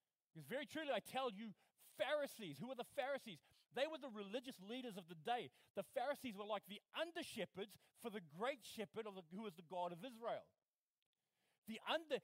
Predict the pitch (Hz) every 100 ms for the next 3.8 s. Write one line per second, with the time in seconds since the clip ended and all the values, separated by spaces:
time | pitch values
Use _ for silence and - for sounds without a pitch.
0 | _ - 349 320 165 285 294 180 185 -
1 | 196 220 196 185 311 196 180 214 - _
2 | - 226 226 302 - 269 269 - 233 214
3 | 190 208 185 165 254 170 175